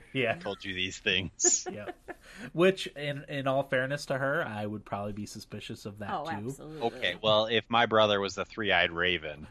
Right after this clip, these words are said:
Speaker 1: Right. Uh, yeah, I don't, I don't know to what extent she, she knows what, what Bran is capable of. Uh,
Speaker 2: Yeah.
Speaker 1: but also, I
Speaker 3: Yeah.
Speaker 1: think to an extent she kind of understands. I, I think deep down inside she probably does realize it's true. And
Speaker 2: Yeah.
Speaker 1: co-, it coming from Jon, you know, I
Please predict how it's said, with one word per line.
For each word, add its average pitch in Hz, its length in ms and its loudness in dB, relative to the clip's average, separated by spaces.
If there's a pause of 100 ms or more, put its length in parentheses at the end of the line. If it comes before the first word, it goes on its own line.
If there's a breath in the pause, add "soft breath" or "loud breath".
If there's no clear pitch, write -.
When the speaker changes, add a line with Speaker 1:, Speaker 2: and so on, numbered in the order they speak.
Speaker 1:
Right. 151 420 6
Uh, 147 100 -2
yeah, 151 360 2
I 135 40 0
don't, 151 200 0
I 147 300 2
don't 165 160 2
know 139 200 2
to 139 100 -8
what 127 160 2
extent 120 480 -2
she, 113 400 -4
she 113 220 -8
knows 107 420 -6
what, 101 300 -6
what 104 220 -6
Bran 104 240 -6
is 95 120 -12
capable 107 500 -8
of. 110 260 -2 (420 soft breath)
Uh, - 80 -4
Speaker 2:
Yeah. 117 60 -4
Speaker 1:
but 156 120 0
also, 240 220 4
I 202 80 6
Speaker 3:
Yeah. - 80 -4
Speaker 1:
think 190 220 -6
to 190 140 0
an 175 80 -2
extent 143 400 -4
she 127 220 -4
kind 123 260 0
of 117 80 -2
understands. 110 800 -6
I, 110 100 -8 (120)
I 117 120 -4
think 123 340 -10
deep 117 180 -6
down 117 220 0
inside 107 340 -4
she - 140 -10
probably 98 360 -6
does 98 240 -6
realize 95 380 -6
it's - 140 -14
true. 110 180 -8 (340 loud breath)
And 143 200 -6
Speaker 2:
Yeah. 160 60 -2 (100)
Speaker 1:
co-, - 40 -8
it 147 120 -6
coming 135 280 -4
from 117 220 -10
Jon, 117 340 0
you 92 120 -10
know, 98 120 -6
I 101 200 -6